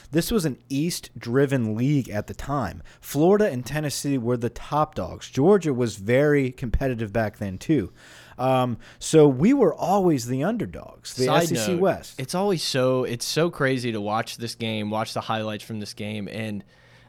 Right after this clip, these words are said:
Speaker 2: I mean, if you just, like, showed it to me and said, "What year is that?" I'd be like, "Oh, I don't know, 'eighty-six."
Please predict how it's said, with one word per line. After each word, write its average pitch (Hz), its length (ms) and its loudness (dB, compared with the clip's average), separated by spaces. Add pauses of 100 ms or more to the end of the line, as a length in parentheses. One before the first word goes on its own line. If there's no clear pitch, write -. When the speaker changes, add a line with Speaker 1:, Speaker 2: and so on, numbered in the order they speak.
Speaker 2:
I 160 60 -6
mean, 170 180 0
if 156 140 -4
you 202 160 -6
just, 165 260 -6
like, 113 160 -4
showed 123 300 -2
it 135 80 -8
to 143 120 -4
me 143 140 -2
and 120 80 -4
said, 110 220 -6
"What 120 180 -4
year 113 240 -6
is 101 120 -10
that?" 95 140 -6
I'd 92 60 -8
be 127 80 -6
like, 147 120 -6
"Oh, 269 60 -2
I 139 180 -2
don't 127 120 -6
know, 110 220 -8
'eighty-six." 120 640 -8